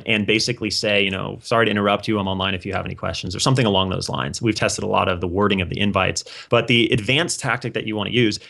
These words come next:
is getting really granular with those invites of when you invite people to chat. So if somebody is in the checkout process and then they back out, that's an indicator that they have a question that might cause them to abandon.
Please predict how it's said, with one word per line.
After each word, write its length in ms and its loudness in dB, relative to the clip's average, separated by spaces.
is 140 0
getting 280 2
really 200 4
granular 640 0
with 300 -4
those 240 0
invites 540 -2
of 120 -8
when 380 0
you 160 2
invite 300 -2
people 240 -10
to 100 -12
chat. 420 -2
So 220 6
if 140 0
somebody 640 2
is 240 0
in 180 -6
the 60 -8
checkout 400 0
process 420 0
and 120 -4
then 80 -4
they 100 -4
back 300 0
out, 340 4
that's 540 -2
an 100 -4
indicator 540 -2
that 160 -2
they 100 0
have 240 0
a 20 -2
question 460 -2
that 200 -2
might 200 -2
cause 240 -4
them 120 -4
to 120 -2
abandon. 500 2